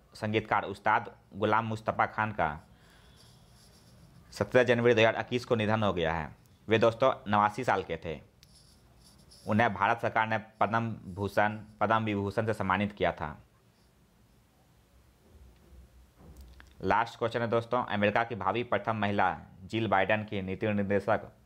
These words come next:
निम्न में से किसे नियुक्त किया गया है? ए, मेलानिया ट्रंप, बी, जैकी कैनेडी,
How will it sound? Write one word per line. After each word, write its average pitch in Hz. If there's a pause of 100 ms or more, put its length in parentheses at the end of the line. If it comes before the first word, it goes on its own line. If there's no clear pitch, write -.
(520)
निम्न 107
में 104
से 107
किसे 107
नियुक्त 107
किया 90
गया 85
है? 80 (1600)
ए, 110
मेलानिया 101
ट्रंप, 113 (680)
बी, 101
जैकी 101
कैनेडी, 110